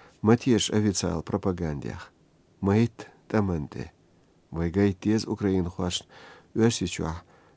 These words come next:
айдал пропагандах әс шол, өәл йол нахилар, танк наш йоч, қи аргумент шхилар. Таган цаца хилч кипер мехалду,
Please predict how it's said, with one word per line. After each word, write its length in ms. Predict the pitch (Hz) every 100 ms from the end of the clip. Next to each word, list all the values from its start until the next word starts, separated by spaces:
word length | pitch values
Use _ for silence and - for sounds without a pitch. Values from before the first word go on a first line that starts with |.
| -
айдал 320 | 113 113 90
пропагандах 720 | 110 107 104 92 85 82 -
әс 240 | 107 110
шол, 460 | - - 87 85 82 - - _
өәл 260 | 104 107 101
йол 300 | 85 76 -
нахилар, 840 | - 98 98 - 80 98 107 - - - - _ _
танк 340 | - 110 110 -
наш 240 | 107 -
йоч, 320 | 90 78 - -
қи 80 | -
аргумент 500 | 107 107 92 78 73
шхилар. 460 | - - 82 78 - - _ _ _ _ _ _
Таган 340 | - 92 90 78 - - _
цаца 380 | - 113 127 113
хилч 260 | 107 101
кипер 460 | - 92 - 82 82
мехалду, 760 | - 90 107 98 85 78 98 110